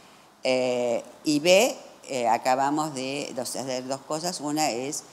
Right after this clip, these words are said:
eh, vamos a iniciar ahora desde Gender Insight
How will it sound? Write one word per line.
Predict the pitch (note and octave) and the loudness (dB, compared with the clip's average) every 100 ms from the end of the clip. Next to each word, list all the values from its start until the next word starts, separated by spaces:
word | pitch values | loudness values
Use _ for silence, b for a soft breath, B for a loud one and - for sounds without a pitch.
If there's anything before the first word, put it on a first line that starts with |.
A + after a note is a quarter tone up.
| B B B B _ - | B B B B _ -2
eh, | B2+ A#2+ A2+ A2+ A2 A2 G#2+ G#2+ | 2 4 2 0 0 0 -2 0
vamos | B2+ B2+ C3+ | 0 0 0
a | B2+ A#2+ | -2 -2
iniciar | G2 A2+ - C3 | -4 -6 0 4
ahora | B2 D3 E3+ B2 | 6 6 6 4
desde | A2+ A#2 | 0 -6
Gender | G#2+ A#2+ A#2+ | -6 -6 -4
Insight | A2+ A2 - C#3 - | -6 -6 -4 -2 -2